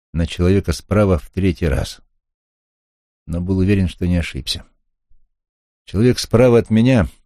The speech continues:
был в галстуке, который я оставил в лошадином фургоне на шоссе под Мейденхедом.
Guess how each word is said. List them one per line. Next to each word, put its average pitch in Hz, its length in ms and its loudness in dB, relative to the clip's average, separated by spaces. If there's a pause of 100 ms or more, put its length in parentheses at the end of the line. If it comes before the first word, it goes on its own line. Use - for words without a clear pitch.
(1120)
был 104 260 2
в 73 140 -4
галстуке, 104 580 0
который 92 400 2
я 101 160 4
оставил 110 500 2
в 90 40 -2
лошадином 101 500 2
фургоне 98 460 2
на 98 80 2
шоссе 92 320 -2
под 85 160 0
Мейденхедом. 64 640 -2